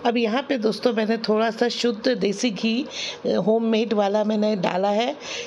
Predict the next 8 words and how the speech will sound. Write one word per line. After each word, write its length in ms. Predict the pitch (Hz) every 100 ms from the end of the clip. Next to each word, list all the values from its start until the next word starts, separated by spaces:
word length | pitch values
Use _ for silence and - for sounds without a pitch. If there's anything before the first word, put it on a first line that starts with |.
| -
इससे 320 | 220 - 254
इसका 320 | 247 - 254 233 - - - - -
taste 320 | 240 247 247
और 260 | 233 208 214
भी 120 | 240
दुगना 300 | 214 208 214
हो 200 | 208 202
जाएगा। 460 | 180 196 175 196